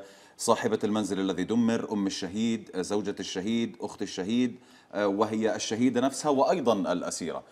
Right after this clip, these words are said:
هي ليست لحاجة لأن يدمجها أحد، لكن كيف نفعل من دورها أكثر وأكثر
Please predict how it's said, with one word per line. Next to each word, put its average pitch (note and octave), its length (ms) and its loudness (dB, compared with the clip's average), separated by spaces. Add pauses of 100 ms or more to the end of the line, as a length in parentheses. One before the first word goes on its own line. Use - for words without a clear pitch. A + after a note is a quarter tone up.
(120)
هي A#2 380 6
ليست D#3+ 420 0 (540)
لحاجة A2+ 440 0
لأن A2 220 0
يدمجها G2 380 -4
أحد، F2+ 220 -6
لكن G#2+ 340 0 (260)
كيف E3+ 360 2 (540)
نفعل B2 600 6
من A2 160 2
دورها A2 360 2
أكثر A2 260 -4
وأكثر E3 540 0